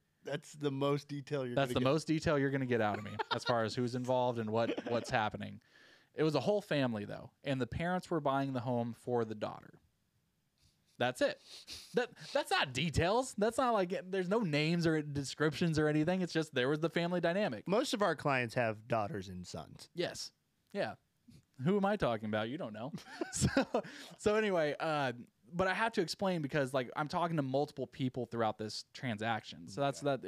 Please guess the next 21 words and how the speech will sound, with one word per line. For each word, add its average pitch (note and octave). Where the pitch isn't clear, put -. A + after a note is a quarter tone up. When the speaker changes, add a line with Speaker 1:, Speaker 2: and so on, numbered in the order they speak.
Speaker 2:
it B2
becomes C3
a C3
little B2+
murky A2+
there. G2
Um, B2
so D#3+
basically, C#3+
they're C#3+
buying D3
the, A#2+
the A2+
house C3+
for D3
the C#3
daughter. G#2
Daughter C3+
loves A#2+
the G#2
house. -